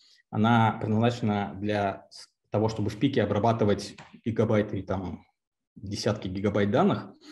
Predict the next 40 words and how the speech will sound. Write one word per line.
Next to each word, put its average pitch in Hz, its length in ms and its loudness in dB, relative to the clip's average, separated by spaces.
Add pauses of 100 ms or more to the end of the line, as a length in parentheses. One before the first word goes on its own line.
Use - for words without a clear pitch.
(400)
Вот. 110 260 0
Но 123 300 4
оно 127 180 4
разворачивается, 117 600 0
естественно, 117 340 -2
не 98 40 0
в 98 40 -4
реальном 104 280 2
времени. 95 420 -4 (400)
Э, 104 340 2
в - 80 -10
то 170 100 4
же 151 100 6
время, 120 260 4
когда, 107 540 0 (260)
например, 107 420 -2
пользователь 110 480 2
настраивает 104 440 0
модель, 113 440 0 (280)
он 110 240 -2
в 104 60 -6
себе 110 300 2
поместил, 110 800 -2 (440)
как 98 140 -4
бы 98 80 -4
он 101 100 0
говорит, 101 280 -4
я 107 100 0
из 101 80 -2
этого 101 320 -6 (100)
источника - 360 -6
хочу - 260 -6
вот 95 180 -4
этот 202 200 -2
файл, 170 240 0
э, 117 300 2
вот 110 120 0
эту 170 100 0
таблицу 143 300 -2
взять, 113 300 -2